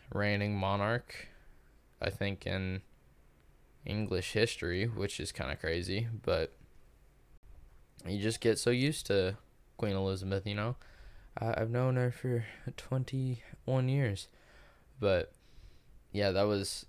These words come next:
that was something I was not expecting to be in the news this week, which is kinda, kinda mad, but yeah, this week has been,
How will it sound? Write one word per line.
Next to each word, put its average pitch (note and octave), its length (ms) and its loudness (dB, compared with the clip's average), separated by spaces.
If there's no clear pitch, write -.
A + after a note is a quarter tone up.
that D#2+ 80 2
was G2+ 160 2
something G#2 220 0
I F#2+ 60 2
was F#2 200 2
not F#2+ 240 2
expecting F2 520 -4
to F2+ 40 -4
be E2+ 160 -2
in E2 140 -2
the D#2+ 60 -4
news D#2+ 300 -4
this - 220 -6
week, D2+ 220 -4
which D2 200 -6
is D2+ 380 -6
kinda, D#2 380 -4
kinda C#2+ 160 -2
mad, C#2+ 480 -4
but C#2+ 240 -2
yeah, A2 140 4
this A#2+ 240 0
week C#3+ 200 2
has C#3 140 2
been, C3 480 4